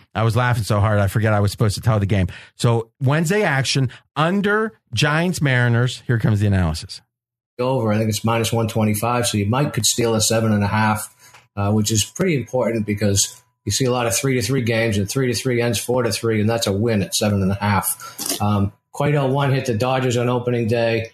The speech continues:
Speaker 2: In interleague play, he's fourteen and seven with a whip of one point one oh. Then you got Felix on the other side. Uh, he's three and oh against the Giants, so which one's gonna falter? I say neither. Uh, in hundred and two at-bats against Hernandez, the current Giants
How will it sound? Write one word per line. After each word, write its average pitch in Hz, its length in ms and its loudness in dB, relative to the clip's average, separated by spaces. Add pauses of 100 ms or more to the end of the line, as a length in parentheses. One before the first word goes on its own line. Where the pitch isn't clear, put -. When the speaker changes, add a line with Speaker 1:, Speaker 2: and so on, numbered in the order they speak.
(120)
Speaker 2:
In 110 100 0
interleague 127 540 0
play, 117 360 0
he's 107 140 -2
fourteen 123 460 -2
and 110 120 0
seven 117 400 0
with 101 120 0
a 98 60 0
whip 127 240 0
of 107 100 0
one 117 220 0
point 113 240 -2
one 107 220 2
oh. 113 300 0 (340)
Then 120 140 -2
you 117 80 0
got 117 120 0
Felix 147 440 -2
on 123 120 0
the 117 120 0
other 120 180 0
side. 113 520 0 (480)
Uh, 104 160 0
he's 123 300 0
three 147 220 0
and 143 100 0
oh 135 140 0
against 127 300 -2
the 117 80 -2
Giants, 120 460 0
so 110 100 0
which 120 200 -2
one's 123 200 0
gonna 117 180 -2
falter? 123 420 -2
I 107 140 0
say 107 240 0
neither. 101 500 0 (440)
Uh, 87 260 0
in 98 60 -2
hundred 127 260 0
and 120 120 -2
two 123 180 0
at-bats 117 520 -2
against 113 300 -2
Hernandez, 117 540 0
the 98 80 -2
current 156 420 0
Giants 107 580 -2